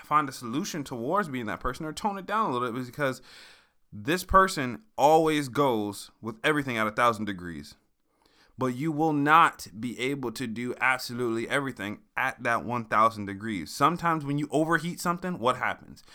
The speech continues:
You burn it, okay? When you overcook it, it's gross. All right? You'll end up personally burning yourself out, burning others, and now you're just hurting everyone. Now, instead of being that person that everyone wants to be around,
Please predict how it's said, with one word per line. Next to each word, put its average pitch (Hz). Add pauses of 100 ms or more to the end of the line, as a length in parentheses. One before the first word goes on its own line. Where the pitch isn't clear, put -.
(180)
You 107
burn 110
it, - (260)
okay? 104
When 107
you 113
overcook 156
it, 175
it's 104
gross. 117 (580)
All 101
right? 110 (340)
You'll 113
end 156
up 147
personally 127 (120)
burning 151
yourself 139
out, 135 (320)
burning 139
others, 117
and 123
now 139
you're 127
just 113
hurting 110
everyone. 73 (100)
Now, 117
instead 131
of 123
being 127
that 120
person 127
that 113
everyone 113
wants 196
to 160
be 123
around, 117